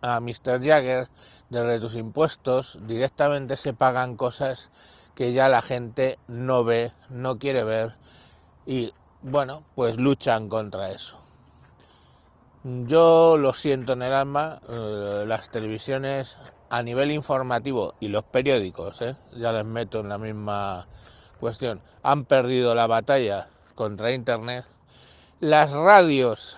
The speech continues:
están gestionándolo un poco mejor. Eh, hay mucho podcast que es un programa de radio, solo que lo suben directamente.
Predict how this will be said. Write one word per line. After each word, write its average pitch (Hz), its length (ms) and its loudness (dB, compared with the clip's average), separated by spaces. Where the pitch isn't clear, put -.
están 143 720 -2
gestionándolo 131 840 -4
un 117 160 -8
poco 120 320 -2
mejor. 147 480 -4
Eh, 107 520 -2
hay 127 200 -2
mucho 123 400 -6
podcast - 580 -2
que 117 160 -4
es 113 100 -12
un 123 140 -6
programa 117 460 -2
de 110 160 0
radio, 110 480 -2
solo 110 280 -8
que 101 120 -8
lo 101 100 -6
suben 117 340 -4
directamente. 107 840 -8